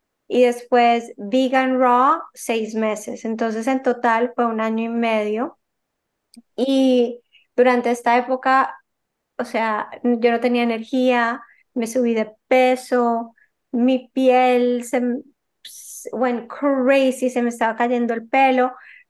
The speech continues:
pero yo tenía esta idea de que para ser healthy tenía que ser vegan.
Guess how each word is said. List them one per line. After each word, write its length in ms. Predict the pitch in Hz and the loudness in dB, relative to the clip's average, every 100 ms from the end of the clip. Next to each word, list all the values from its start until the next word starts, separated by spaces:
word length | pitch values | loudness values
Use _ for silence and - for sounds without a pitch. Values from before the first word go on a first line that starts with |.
| _ | _
pero 600 | 269 254 247 240 233 220 | 0 2 2 2 0 0
yo 200 | 233 240 | 0 -2
tenía 560 | 269 254 269 269 269 - | -2 -2 0 0 -2 -2
esta 360 | 254 262 - 254 | -4 -4 0 2
idea 360 | 262 254 247 | 2 2 2
de 180 | 247 233 | 0 -2
que 180 | 233 214 | -6 -8
para 220 | 220 214 | -4 -4
ser 260 | 214 214 208 | -2 -4 0
healthy 420 | 247 294 277 262 | 4 4 4 -2
tenía 280 | 247 220 202 | -4 -4 -6
que 100 | 208 | -8
ser 220 | 202 226 196 | -6 -6 -4
vegan. 380 | 233 196 - | -2 -2 -6